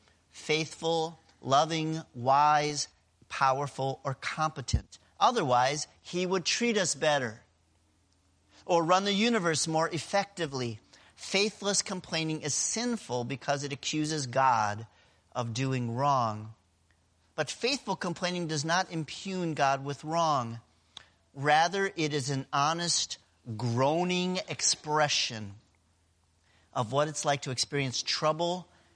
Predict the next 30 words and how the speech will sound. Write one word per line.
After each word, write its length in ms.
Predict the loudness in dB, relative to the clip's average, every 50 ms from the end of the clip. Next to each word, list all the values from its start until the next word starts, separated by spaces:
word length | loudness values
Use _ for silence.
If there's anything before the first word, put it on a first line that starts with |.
| _ _ _ _ _ 0
anguish, 640 | 0 0 0 0 -2 0 0 0 0 0 -2 -4 -8 _ -4
and 300 | -4 -2 -2 -4 -4 -4
grief 640 | -4 -2 -2 -2 -2 -2 -4 -8 -10 -12 -14 -16 -20 _ _ _ _ _ _ _ _ _ _ -4
living 360 | -4 -2 -2 -2 -2 -2 -4
in 200 | -4 -4 -4 -2
this 180 | -2 -2 -4
fallen, 560 | -4 -2 0 2 2 2 2 0 -4 -6 -10 -14 _ -18
futile 500 | -14 -12 -10 -8 -8 -8 -8 -10 -12 -18 _ _ -18
world. 420 | -12 -10 -10 -10 -10 -12 -16 -20 _ _ _ -20
I 60 | -16
think 180 | -12 -12 -10 -8
that's 220 | -8 -8 -8 -6
helpful. 460 | -6 -6 -6 -6 -8 -20 -20 -20 -20 _ _ _ _ _ _ _ _ _ _ _ _ _ _ _ _ _ _ _ _ _ _ _ _ _ _ _ _ -20 -12
So 180 | -4 0 0 0
if 80 | 0 2
David 260 | 0 0 2 2 2
is 180 | 0 0 -2 -6 -12 -18 -20 -20 _ -6
grumbling 600 | -2 2 4 6 6 4 4 2 0 0 2 0
against 420 | 0 0 0 0 0 0 -2 0
God's 380 | 4 4 4 4 4 2 -2 -6
dealings 560 | -2 0 2 2 2 2 2 2 2 0 0
and 120 | -2 -2 -2
saying 260 | 0 0 0 0 2
God 240 | 4 4 4 2 0
should 160 | -4 -6 -6
be 60 | -6
doing 280 | -4 -4 -2 -2 -2 0
a 40 |
better 240 | 0 0 0 0 -2
job, 480 | -2 0 2 4 6 6 4 2 0